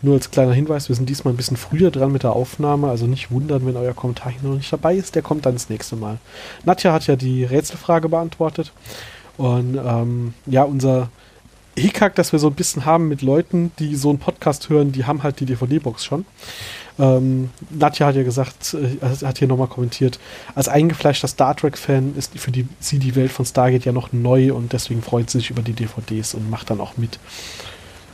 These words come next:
Genau. Sie hat auch noch im Periodensystem versucht, dieses Trinium oder Ke zu finden, äh, und, äh, hat's nicht geschafft. Ja, das Problem kennen wir. Äh,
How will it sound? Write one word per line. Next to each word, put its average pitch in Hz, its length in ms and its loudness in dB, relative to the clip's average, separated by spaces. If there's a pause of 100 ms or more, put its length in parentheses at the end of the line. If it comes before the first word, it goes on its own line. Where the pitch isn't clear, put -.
Genau. 110 400 -4 (320)
Sie - 140 4
hat 208 80 6
auch 190 100 4
noch 175 160 4
im 151 220 2
Periodensystem 151 680 4
versucht, 139 340 0
dieses 131 260 -4
Trinium 151 400 4
oder 131 140 2
Ke 143 220 0
zu - 140 -4
finden, 147 640 0
äh, 139 60 0
und, 123 600 2
äh, 123 100 0
hat's 127 240 0
nicht 117 180 -2
geschafft. - 440 -6
Ja, 120 340 4
das 120 220 -2
Problem 117 360 -2
kennen 113 220 -2 (1120)
wir. 131 80 2
Äh, 113 180 2